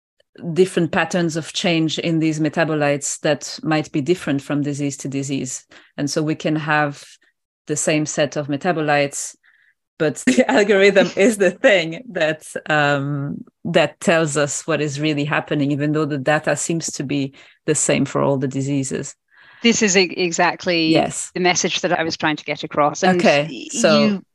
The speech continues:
Speaker 2: you can do it via machine learning. And
Speaker 1: Yeah.
Speaker 2: I, I think we need to be embracing machine learning more and
Speaker 1: Mm-hmm.
Speaker 2: more. Uh, we've got data to show that you may only need five, six, seven metabolites to diagnose certain diseases,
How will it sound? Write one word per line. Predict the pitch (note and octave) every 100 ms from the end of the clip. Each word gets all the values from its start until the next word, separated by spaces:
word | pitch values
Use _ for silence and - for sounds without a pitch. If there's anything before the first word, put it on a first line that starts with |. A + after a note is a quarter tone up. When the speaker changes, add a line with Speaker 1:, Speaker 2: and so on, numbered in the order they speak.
| _ _ -
Speaker 2:
you | G#3
can | G3 F#3+
do | G#3
it | A3 G3
via | F3+ F3
machine | E3+ - F3+ E3 D3+
learning. | D#3 E3 A3+ A#3+ A#3 - F3+
And | E3
Speaker 1:
Yeah. | D#3+
Speaker 2:
I, | D#3+
I | -
think | G#3+ G3 -
we | F3+
need | F3 F3+ -
to | -
be | E3
embracing | D#3+ D#3+ E3 E3+ D#3+
machine | D#3 - D#3 D3+
learning | E3 E3+ D#3+ D3 D#3 -
more | E3+ D#3
and | D#3
Speaker 1:
Mm-hmm. | D#3
Speaker 2:
more. | F3+ - - - _ _ _ F3+
Uh, | F3+
we've | F#3 -
got | F#3 E3+ - - - _ _ _ _
data | E3 E3+ F3+ F3
to | -
show | D#3 - D#3+ D#3+ D#3+
that | D#3+ D3
you | E3+ E3+
may | E3 F3+ F3
only | E3 D#3
need | D3+ D3 D3 _ _ _ _ _ _ _ _ _ -
five, | D#3+ D3+ D#3 -
six, | - D#3+ - -
seven | E3+ D#3 D#3+ D#3
metabolites | D3 - D3+ D3+ C#3+ C#3 - -
to | -
diagnose | - D3+ C#3+ C#3+ D#3 C#3 D3 -
certain | C#3+ C#3+ D3 C#3+
diseases, | C#3 D3+ D3 D3 C#3 E3 -